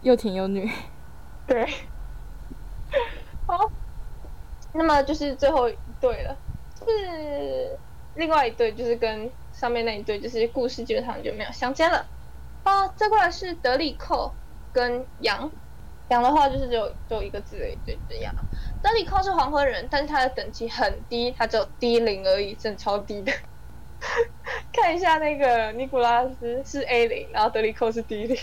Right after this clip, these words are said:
Speaker 1: 相反欸。
Speaker 2: 不觉得，不觉得很低吗？然后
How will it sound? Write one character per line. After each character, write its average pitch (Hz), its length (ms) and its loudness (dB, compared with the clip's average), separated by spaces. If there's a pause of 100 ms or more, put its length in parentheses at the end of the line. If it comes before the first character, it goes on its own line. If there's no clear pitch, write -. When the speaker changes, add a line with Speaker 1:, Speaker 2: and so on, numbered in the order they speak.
(140)
Speaker 1:
相 208 340 2
反 202 180 0
欸。 233 140 -2
Speaker 2:
不 311 120 2
觉 269 140 6
得， 240 180 4 (760)
不 427 60 -6
觉 330 120 -2
得 - 20 2
很 254 80 0 (140)
低 277 80 -8 (160)
吗？ 269 100 -6 (720)
然 349 80 0
后 392 260 6